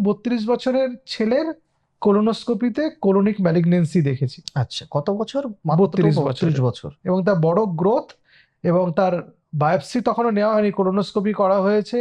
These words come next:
Speaker 1: এবং তাকে বড় একটা গ্রোথ পাওয়া গেছে এবং সেখান থেকে বায়োপসি রিপোর্টটা তখন আসেনি আর কি।
Speaker 2: হুম।
Speaker 1: কিন্তু আমি চেহারাটা দেখে বুঝলাম
Speaker 2: হুম।
Speaker 1: যে এটা গন্ডগোলই হবে।
Speaker 2: হুম।
Speaker 1: তো তাকে বললাম, "তুমি অনকোলজিস্ট দেখাও ভাই, এটা প্রয়োজন আছে।"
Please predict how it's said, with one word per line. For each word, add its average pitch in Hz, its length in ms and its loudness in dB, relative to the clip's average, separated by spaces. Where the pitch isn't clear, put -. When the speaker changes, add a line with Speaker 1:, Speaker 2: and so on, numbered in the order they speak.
Speaker 1:
এবং 190 260 0
তাকে 175 180 -2
বড় 160 240 2
একটা 196 180 0
গ্রোথ 170 320 -2
পাওয়া 202 240 4
গেছে 208 280 -2
এবং 196 80 2
সেখান 208 220 0
থেকে 226 120 0
বায়োপসি 190 300 2
রিপোর্টটা 208 280 0
তখন 214 180 0
আসেনি 175 400 0
আর 143 120 0
কি। 131 100 -4
Speaker 2:
হুম। 120 160 -6
Speaker 1:
কিন্তু 190 240 -4
আমি 202 180 2
চেহারাটা 208 360 2
দেখে 208 260 2
বুঝলাম 202 320 2
Speaker 2:
হুম। 214 80 2
Speaker 1:
যে 214 60 0
এটা 208 100 4
গন্ডগোলই 175 460 4
হবে। 135 220 2
Speaker 2:
হুম। 113 200 -6
Speaker 1:
তো 185 80 2
তাকে 180 180 2
বললাম, 196 300 4
"তুমি 185 220 0
অনকোলজিস্ট 175 400 2
দেখাও 160 260 0
ভাই, 139 140 2
এটা 147 180 0
প্রয়োজন 147 380 2
আছে।" 123 220 -4